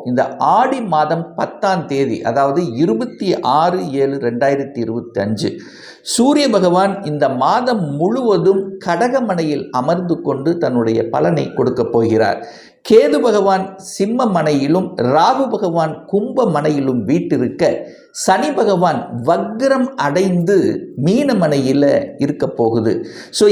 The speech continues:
இந்த கிரக அமைப்புகளை வைத்துக்கொண்டு இந்த ஆடி மாதம் என்ன பலன், எப்படி இருக்க போகுது, எதை செய்யலாம், எதை செய்யக்கூடாது, எந்த தெய்வ வழிபாடு உகந்தது என்பதை பற்றி இந்த பதிவில் நம்ம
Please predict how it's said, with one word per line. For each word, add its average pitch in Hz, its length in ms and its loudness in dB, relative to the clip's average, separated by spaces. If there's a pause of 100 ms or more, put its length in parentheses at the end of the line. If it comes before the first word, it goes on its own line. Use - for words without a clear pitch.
(240)
இந்த 302 220 2 (220)
கிரக 196 380 2 (160)
அமைப்புகளை 190 760 2 (140)
வைத்துக்கொண்டு 143 840 0 (680)
இந்த 143 140 2 (240)
ஆடி 226 180 0 (120)
மாதம் 151 280 0 (200)
என்ன 190 140 -2 (140)
பலன், 131 240 0 (200)
எப்படி 220 360 -2
இருக்க 151 220 -2 (160)
போகுது, 123 240 4 (160)
எதை 202 140 2 (180)
செய்யலாம், 135 360 2 (200)
எதை 214 140 2 (220)
செய்யக்கூடாது, 147 840 2 (600)
எந்த 277 300 2 (140)
தெய்வ 214 340 4
வழிபாடு 151 520 2 (220)
உகந்தது 220 520 0 (180)
என்பதை 139 300 0 (160)
பற்றி 175 340 0 (240)
இந்த 127 180 0 (140)
பதிவில் 160 440 2 (120)
நம்ம 117 180 2